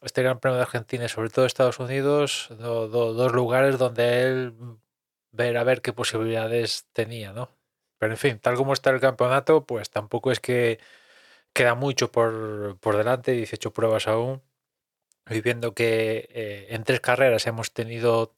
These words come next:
tres podios totalmente diferentes, pues el Mundial está, digamos que,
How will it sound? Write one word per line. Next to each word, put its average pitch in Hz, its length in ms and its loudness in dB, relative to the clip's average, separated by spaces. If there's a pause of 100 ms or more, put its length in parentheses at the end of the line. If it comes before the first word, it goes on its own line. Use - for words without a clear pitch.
(120)
tres 135 260 0
podios 127 400 0
totalmente 123 480 -4
diferentes, 127 480 -4
pues - 300 -14 (420)
el 120 140 -6
Mundial 117 480 -2
está, 113 640 -2
digamos 120 560 -2
que, - 200 -6